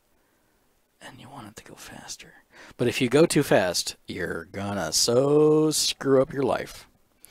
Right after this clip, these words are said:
Um, so what I think right now is, since I've got, got some progress here, let's check my temperature.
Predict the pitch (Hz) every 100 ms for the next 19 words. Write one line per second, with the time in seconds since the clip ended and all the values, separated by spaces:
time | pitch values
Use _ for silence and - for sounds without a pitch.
0 | - - - - - 95 80 69 58 _
1 | - - 110 107 107 160 - 127 113 107
2 | 85 82 - - - - 101 - - 117
3 | 107 123 120 _ _ _ - 113 - 110
4 | 120 98 85 - 80 76 - _ _ _
5 | _ _ _ _ _ _ _ _ _ _
6 | _ _ _ _ - - - - - -
7 | - - - - - 92